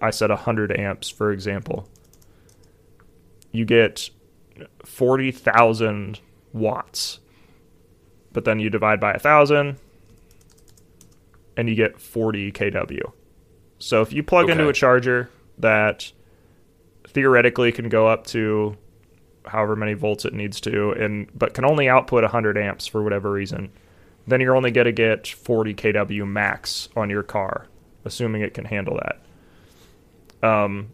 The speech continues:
Speaker 1: the complicated part is a lot of these chargers are limited to two hundred amps. And the reason for that is because the cables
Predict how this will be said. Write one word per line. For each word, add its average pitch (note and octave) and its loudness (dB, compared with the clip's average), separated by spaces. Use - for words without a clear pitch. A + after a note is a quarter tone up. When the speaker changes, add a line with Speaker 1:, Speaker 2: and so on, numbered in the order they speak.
Speaker 1:
the A#2+ 0
complicated C#3+ 4
part B2 4
is A2+ 2
a - 2
lot B2+ 8
of D#3 2
these C#3 0
chargers D3+ 0
are A2 4
limited A#2+ 2
to G#2 -4
two C3 -6
hundred A2+ 0
amps. - -6
And A#2 0
the A#2 2
reason D#3+ 2
for B2+ 0
that A#2+ 6
is A2+ 0
because A#2 0
the G#2+ -4
cables G#2+ -2